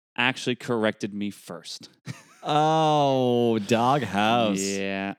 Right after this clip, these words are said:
Speaker 1: Mm-hmm. Uh, w-, in the early stages of our podcast,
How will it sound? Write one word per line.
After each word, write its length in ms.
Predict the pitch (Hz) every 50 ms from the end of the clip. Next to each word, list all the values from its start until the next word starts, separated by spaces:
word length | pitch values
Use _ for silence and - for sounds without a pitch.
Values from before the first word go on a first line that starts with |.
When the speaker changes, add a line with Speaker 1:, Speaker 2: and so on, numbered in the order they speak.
| _ -
Speaker 1:
Mm-hmm. 680 | 131 120 120 120 120 117 113 117 123 120 117 113 117 113 - - - - - - - - - - -
Uh, 840 | 113 113 110 110 110 107 104 107 104 104 104 101 101 101 101 101 101
w-, 220 | - - - 85 - - - - 147 143 143
in 120 | 139 131
the 120 | 131 135 -
early 240 | 131 123 120 120
stages 400 | 117 - - 120 110 104 107 101
of 80 | 107 101
our 120 | 104 101
podcast, 760 | 101 - 104 95 92 95 - 98 92 92 92 - - - -